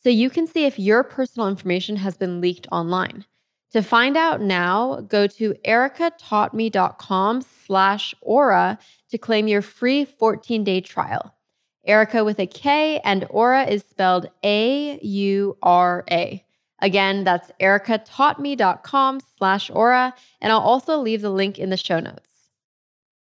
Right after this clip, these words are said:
Are there studies out there of what percentage of the population are narcissists?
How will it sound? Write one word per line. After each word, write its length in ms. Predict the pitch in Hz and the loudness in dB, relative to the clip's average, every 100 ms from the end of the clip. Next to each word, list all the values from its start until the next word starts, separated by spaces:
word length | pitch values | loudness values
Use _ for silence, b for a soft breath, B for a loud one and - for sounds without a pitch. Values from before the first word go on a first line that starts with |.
| _ _ _ _ - | _ _ _ _ 0
Are 100 | 233 | 4
there 140 | 285 | 4
studies 300 | - 233 254 | 4 0 2
out 140 | 277 | 0
there 180 | 269 262 | 2 0
of 160 | 202 175 | 0 0
what 260 | 185 - | 0 0
percentage 460 | - 202 - 175 180 | -6 -6 -4 -4 -4
of 40 | |
the 80 | 185 | -10
population 640 | 156 165 170 165 175 180 | -4 -4 -2 -4 -4 -4
are 160 | 151 160 | -2 -2
narcissists? 760 | 156 160 _ 226 233 - _ | -4 -8 _ -6 -6 -6 _